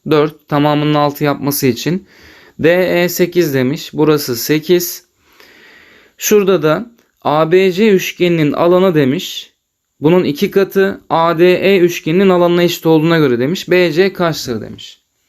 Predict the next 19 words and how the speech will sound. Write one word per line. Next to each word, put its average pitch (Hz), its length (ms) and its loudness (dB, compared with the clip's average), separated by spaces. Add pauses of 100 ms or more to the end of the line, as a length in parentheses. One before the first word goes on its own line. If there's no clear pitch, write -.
(680)
Şimdi 185 200 0
ben 220 220 2
burada 202 240 2
A 170 200 0
B 202 140 2
C 214 120 2
üçgeninin 202 460 0
alanını 190 340 2
mı 208 120 4
hesaplayabiliyorum 151 800 0
yoksa 196 300 0
A 175 240 0
D 180 80 0
E'nin 175 360 2
mi? 180 260 0
Önce 180 280 2
ona 185 200 2
bir 147 100 0
bakalım. 131 480 -2